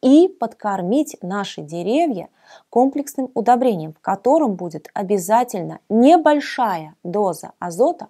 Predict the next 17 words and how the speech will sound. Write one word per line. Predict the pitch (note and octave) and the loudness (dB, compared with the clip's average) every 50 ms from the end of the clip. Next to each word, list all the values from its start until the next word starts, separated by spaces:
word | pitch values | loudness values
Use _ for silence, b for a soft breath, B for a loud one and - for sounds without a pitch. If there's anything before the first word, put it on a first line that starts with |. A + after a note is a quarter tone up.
| _ | _
но | - F#3 F#3+ E3+ | -6 -6 -6 -4
повышенная | - F3+ F3 F3 G#3 D#4 E4+ - - A#3+ G3+ F3 D#3+ | -4 -4 -2 0 0 0 0 -2 -4 -6 -6 -6 -8
доля | D#3+ D#3 E3 D#3 D#3+ - - _ _ | -10 -10 -10 -12 -12 -14 -16 _ _
фосфора | _ - C#4+ C#4+ C#4+ - C4+ B3+ B3+ - _ | _ -4 -4 -4 -4 -6 -6 -6 -6 -6 _
и | - A3+ | -12 -12
калия, | - - - E3 D3+ D3+ D#3 - _ _ - | -10 -8 -8 -8 -8 -10 -16 -20 _ _ -8
ну | G#3+ C4+ | -8 -8
и, | |
конечно, | C#4 - A3 G#3 A3 A#3 - G#3+ | -6 -6 -6 -8 -8 -8 -8 -6
микроэлементы. | G3+ G#3+ G#3+ G#3+ - A3+ A3+ A#3 A#3 G#3 F3+ D3+ C#3+ - - - B B B B B B B B | -6 -6 -6 -6 -4 -2 -2 0 -2 -2 -4 -8 -12 -18 -20 -20 B B B B B B B B
Это | - - E4+ E4+ E4+ | 2 2 2 4 2
может | D4 C4 A#3+ G#3 F#3 | 0 0 0 -2 -6
быть | F3+ - - - | -10 -14 -12 -8
кристаллон | - G#3+ G#3+ A3 - B3 C#4 D4+ D#4+ - - | -6 -6 -6 -4 -2 0 0 0 -2 -2 -6
жёлтый, | - G3+ G3 G3 G#3 F#3+ F#3 F3+ _ F3+ F#3 F#3 B B B B B B B _ | -8 -6 -4 -2 -2 -2 -2 -4 _ -12 -12 -12 B B B B B B B _
либо | - A3 A#3+ C#4 A#3+ G#3 G3+ F#3+ G#3+ _ _ | 0 0 2 2 0 0 -4 -6 -10 _ _
коричневый, | - G3 F#3+ D#3+ D#3 D#3+ - - - F3 D#3+ E3+ F3 F#3 | -6 -6 -4 -4 -6 -10 -12 -12 -12 -12 -12 -14 -16 -16